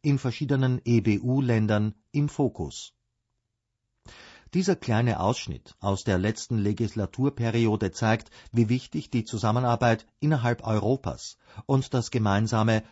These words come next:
professionelle Auftreten auf E-U-Ebene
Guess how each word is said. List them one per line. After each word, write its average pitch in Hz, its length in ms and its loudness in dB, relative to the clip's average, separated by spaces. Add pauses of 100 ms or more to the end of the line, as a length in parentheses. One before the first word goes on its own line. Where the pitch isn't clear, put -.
(100)
professionelle 110 840 0
Auftreten 123 640 -2
auf 101 280 -2
E-U-Ebene 110 840 0